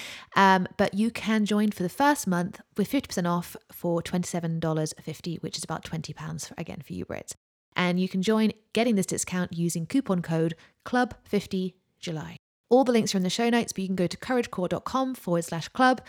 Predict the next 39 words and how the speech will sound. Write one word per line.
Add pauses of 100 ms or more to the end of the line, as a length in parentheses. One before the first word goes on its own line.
(220)
or
go
to
the
links
in
the
show
notes.
And
again,
that
coupon
code,
which
is
available (100)
until
the
end
of
July,
is (160)
club (160)
fifty (100)
July, (300)
five
zero, (120)
the
numbers. (680)
Okay,
but
let's
dive
into
the
fear
of
responsibility.